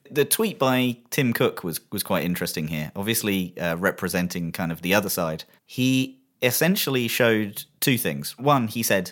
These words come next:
you know, "We believe users should have the choice to choose over the data that is being collected about them and how it's being used. Facebook can continue to track users across apps and websites as before. App tracking transparency in I O S fourteen will just require that they ask for your permission first."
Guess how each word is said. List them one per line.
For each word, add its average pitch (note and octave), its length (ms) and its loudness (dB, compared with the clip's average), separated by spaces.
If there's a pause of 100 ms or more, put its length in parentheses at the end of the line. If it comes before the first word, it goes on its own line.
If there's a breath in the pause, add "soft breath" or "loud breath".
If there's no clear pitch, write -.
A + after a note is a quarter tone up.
(140)
you G2 80 -4
know, F#2 80 0
"We A2 140 0
believe A#2 280 2
users G2+ 380 -2
should F2+ 140 -10
have F#2 160 0
the - 80 -4
choice A#2 400 0
to - 100 -16
choose G#2 320 -2
over F2+ 220 -2
the E2 80 -12
data G#2 580 0 (180 soft breath)
that - 80 -6
is F#2 120 -2
being F#2+ 260 2
collected G2+ 460 0
about D#2 240 -2
them F#2 120 -2
and F2+ 120 -2
how E2+ 160 -4
it's - 140 -6
being D#2 260 -4
used. D#2 340 -6 (260 loud breath)
Facebook A2+ 380 0
can F#2 140 0
continue A#2+ 480 0
to - 100 -4
track - 320 -2
users E2+ 300 -4
across A#2+ 340 0
apps - 320 -2
and E2 100 -6
websites D2+ 480 -4
as G#2 200 2
before. D#2 480 -6 (400 soft breath)
App - 260 -2
tracking G2 400 -4
transparency F2+ 800 -2
in D2+ 60 -4
I D#2 160 -4
O D#2 60 -6
S D2+ 100 -6
fourteen D#2+ 420 -8
will E2+ 80 -8
just F2 220 -6
require F2 400 -4
that C#2 100 -10
they E2 180 -6
ask E2+ 280 -8
for D#2 120 -8
your D2+ 140 -6
permission E2 500 -6
first." - 400 -12